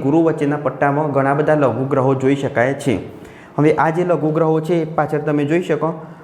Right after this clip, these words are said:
પથ્થર પ્રમાણે જોવા મળશે. મોટા મોટા પથ્થર હોય, જેમાં નાના લઘુગ્રહો પણ હોય અને ખૂબ વિશાળ પ્રમાણમાં લઘુગ્રહો પણ આવેલા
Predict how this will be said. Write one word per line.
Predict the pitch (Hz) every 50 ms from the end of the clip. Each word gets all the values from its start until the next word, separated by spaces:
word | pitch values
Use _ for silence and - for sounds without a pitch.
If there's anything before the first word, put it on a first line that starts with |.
| - -
પથ્થર | 151 147 - - 160 160
પ્રમાણે | 170 165 156 147 147 147 151 147
જોવા | 123 127 127 127 123 127
મળશે. | 131 131 131 120 117 - 113
મોટા | 110 120 127 131 135 143 143
મોટા | 147 143 143 139
પથ્થર | 135 - 131 123 - - 127 120
હોય, | 117 117 117
જેમાં | 117 127 139 143 143
નાના | 143 139 131 127 131 139
લઘુગ્રહો | 147 147 143 143 139 139 151 151 151 151
પણ | 151 151 156 156
હોય | 156 160
અને | 156 143 139
ખૂબ | 135 - - 143 147 139 113
વિશાળ | 139 131 - 139 131 139 143
પ્રમાણમાં | 143 143 143 147 139 135 139 139 131
લઘુગ્રહો | 127 110 120 123 120 127 127 127 120
પણ | 123 123 120
આવેલા | 117 117 117 113 113 117 127